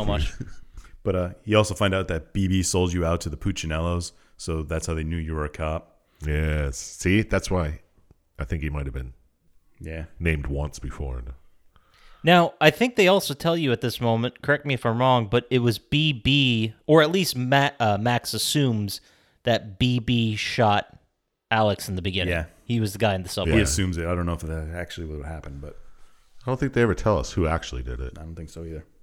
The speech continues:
Speaker 1: It's
Speaker 3: But,
Speaker 1: probably
Speaker 3: uh,
Speaker 1: one of his thugs. It looks like he just makes thugs do his fucking work.
Speaker 3: And then
Speaker 2: You would think so, right? Like, why would you do it yourself?
Speaker 1: Yeah,
Speaker 3: and
Speaker 1: why
Speaker 3: then,
Speaker 1: risk it?
Speaker 3: then you get knocked out and a car picks up B B and they drive away.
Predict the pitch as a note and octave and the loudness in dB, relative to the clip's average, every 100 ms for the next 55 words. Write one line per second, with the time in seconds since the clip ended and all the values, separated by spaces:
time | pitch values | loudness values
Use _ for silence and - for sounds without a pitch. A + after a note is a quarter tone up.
0 | _ - - _ - G#2 F#3 E3+ D3 A#2 | _ -20 -20 _ 2 10 10 12 10 8
1 | F2 - C3 E2+ C2+ E2 E2 G2 G#2 F2 | 2 4 6 6 4 -4 -4 0 2 2
2 | F2 - F2 D#2+ - E2+ F#2 D#2 C2+ B1+ | -2 -2 -4 -4 -4 -2 -2 -2 -6 -6
3 | - - - D#2 - C#2 C2+ - - D2 | -10 -20 -6 -4 -4 -8 -10 -16 -10 -6
4 | C#2+ - - G#2 G#2 G2+ G2 F#2 F3 C4+ | -6 -8 -6 0 2 2 0 -2 -2 0
5 | D4 C#4 C#4+ - A#2 A2 E3+ A3+ C#3 C3+ | 2 2 2 4 4 4 2 0 -4 0
6 | D3+ F#3 D#3 D3 E3 - - D3+ G2 F#2+ | 2 2 0 -2 -2 -2 -6 -2 0 0
7 | C2+ D#2+ G2+ F2+ - D2 - _ G2+ G#2 | 0 2 4 2 0 -8 -8 _ -4 -2
8 | G2 E2+ F2 F2+ - F2 F#2+ D2+ - F#2 | -2 -2 -2 -2 -2 -2 -2 -4 -4 -2
9 | E2+ F2+ - E2+ - E2 E2+ E2+ D2+ D2+ | -2 -2 -4 -6 -4 -4 -2 -2 -4 -4
10 | D#2 D#2 D2 D#2 E2 | -2 -2 -4 -4 -4